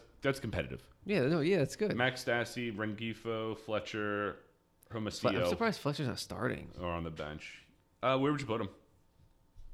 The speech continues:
Speaker 2: Who's the second right now?
Speaker 1: La Stella.
Speaker 2: Oh, yeah, that's right.
Speaker 1: And then he, I, he, if they didn't get Rendon, he would have been the starting third baseman for sure.
Speaker 2: Yeah, yeah, yeah, yeah. What about
Speaker 1: Sorry.
Speaker 2: benching Pujols?
Speaker 1: Oof.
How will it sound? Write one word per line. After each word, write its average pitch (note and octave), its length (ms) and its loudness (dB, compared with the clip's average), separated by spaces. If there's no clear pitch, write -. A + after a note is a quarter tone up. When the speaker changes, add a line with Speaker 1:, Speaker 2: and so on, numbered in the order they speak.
Speaker 2:
Who's C3 220 0
the D3 80 0
second D#3 280 -2
right D#3+ 120 -2
now? E3+ 160 -2
Speaker 1:
La G2 120 -8
Stella. F#2 320 0
Speaker 2:
Oh, - 140 -6
yeah, F#2+ 160 -6
that's F#2 180 -10
right. F2+ 320 -10
Speaker 1:
And G2+ 120 0
then G2 240 2
he, F#2+ 120 -6
I, B2 120 6
he, C3 440 -2
if D3 140 4
they E3+ 100 4
didn't F#3+ 160 4
get F3+ 120 4
Rendon, A2+ 340 6
he A2 80 4
would A2 100 4
have F#2+ 40 -2
been F#2 120 2
the D#2+ 60 -2
starting E2 240 0
third D2 140 -2
baseman B1+ 300 -8
for - 100 -10
sure. B1+ 240 -4
Speaker 2:
Yeah, C#3 140 8
yeah, A#2+ 160 6
yeah, F#2+ 240 0
yeah. F2+ 80 -4
What C3+ 160 2
about D3 500 8
Speaker 1:
Sorry. C#2+ 200 -4
Speaker 2:
benching A2+ 320 0
Pujols? G#2+ 540 0
Speaker 1:
Oof. - 480 0